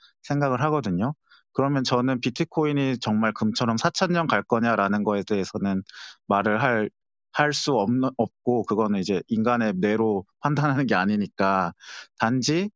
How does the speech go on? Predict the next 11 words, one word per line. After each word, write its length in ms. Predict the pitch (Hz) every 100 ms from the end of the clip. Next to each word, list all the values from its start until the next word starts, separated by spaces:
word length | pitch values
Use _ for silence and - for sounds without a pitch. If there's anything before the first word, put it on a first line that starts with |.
| _ _ _ -
기술자 440 | 131 185 185 185
입장에서 720 | 117 127 120 110 135 110 82 - _ _ _ _ -
이렇게 300 | 147 185 180
생각해 340 | 170 190 190
볼 100 | 160
수 120 | 147 101
있어요. 180 | 104 98
튤립을 480 | 196 220 220 202
망하게 360 | 151 117 143 151
하는데 440 | 156 156 143 135 -
얼마나 600 | 101 107 123 120 107 98